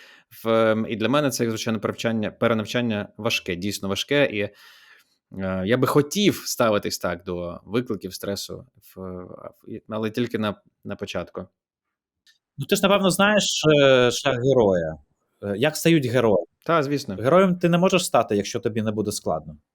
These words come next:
Speaker 2: Е, мені, знаєте, що, що, що цікаво? Мені цікаво, що, що, що та, е, що той автор питання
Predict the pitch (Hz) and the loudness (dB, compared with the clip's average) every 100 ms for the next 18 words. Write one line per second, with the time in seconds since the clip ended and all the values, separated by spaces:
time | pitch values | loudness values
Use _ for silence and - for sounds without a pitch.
0 | _ _ _ 147 139 156 175 220 285 - | _ _ _ 0 2 4 4 2 2 0
1 | - 220 - 208 - 202 202 - 143 127 | 0 -2 -4 -6 -2 -2 -2 -2 0 2
2 | 165 220 - 196 226 220 - - 190 185 | 2 0 -2 0 4 4 2 4 6 6
3 | - - _ _ - - 208 208 - _ | 2 -10 _ _ -10 2 2 2 -8 _
4 | 185 185 190 180 180 147 143 135 - 180 | 0 4 4 4 4 6 6 6 4 2
5 | 185 180 151 160 - 143 127 110 135 - | 4 4 4 2 2 2 2 0 -4 0
6 | 170 214 202 104 101 | 2 2 0 0 -2